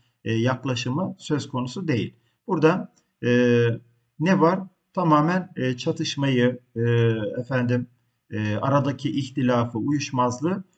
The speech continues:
görmezden gelme ve erteleme eğilimi vardır. Yani, e, mesela işte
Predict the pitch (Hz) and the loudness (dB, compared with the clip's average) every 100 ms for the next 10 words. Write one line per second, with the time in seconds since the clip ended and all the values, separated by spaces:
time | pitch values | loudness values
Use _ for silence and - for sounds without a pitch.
0 | _ 135 147 151 160 147 165 165 135 123 | _ 2 4 4 2 2 2 2 2 2
1 | 117 117 180 190 156 185 127 147 - 151 | 2 0 -2 0 0 2 2 0 2 0
2 | 156 156 120 - _ _ 117 123 120 107 | 2 2 0 -4 _ _ -2 2 2 2
3 | 98 90 78 - - _ _ _ - 165 | -2 -4 -6 -10 -20 _ _ _ -4 0
4 | 156 147 - _ - 127 123 120 120 - | 2 0 -2 _ -4 0 2 2 0 -4
5 | - 117 - 131 139 - _ _ - - | -6 -2 0 0 0 -4 _ _ -18 -12